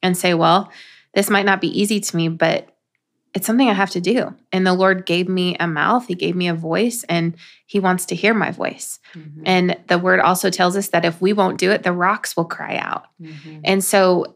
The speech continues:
Speaker 1: the more we learn about the character and nature of God, and the more we read his word, the easier these things become. And it's so cool to do something together. And I,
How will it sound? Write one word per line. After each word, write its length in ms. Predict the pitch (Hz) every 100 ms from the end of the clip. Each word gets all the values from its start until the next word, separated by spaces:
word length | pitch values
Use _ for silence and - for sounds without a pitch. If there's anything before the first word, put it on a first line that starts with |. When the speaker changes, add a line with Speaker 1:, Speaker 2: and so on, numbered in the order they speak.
| _ -
Speaker 1:
the 120 | 185
more 760 | 175 175 175 190 226 233 233 _
we 180 | 214 226
learn 540 | 202 180 165 165 180 -
about 260 | 170 170 170
the 80 | 170
character 480 | - 170 180 202 196
and 140 | 190
nature 380 | 165 170 165 160
of 180 | - 175
God, 300 | 160 - - _ _ _
and 140 | 185
the 60 | 170
more 240 | 170 170
we 140 | 185 196
read 440 | 175 170 165 170
his 300 | 180 185 180
word, 340 | 170 160 170 - - - - -
the 120 | 180 208
easier 360 | 226 214 190
these 320 | 180 170 170
things 320 | - 165 160 -
become. 520 | - - - - 175 _ - - - - -
And 300 | 196 190 180
it's 200 | 185 185
so 240 | - 202 202
cool 400 | - 196 185 185
to 600 | - 180 170 165 - -
do 180 | 185 190
something 680 | - 180 175 165 165 165 160 -
together. 600 | - 170 156 - - - _ _ -
And 180 | 175 175
I, 260 | 170 -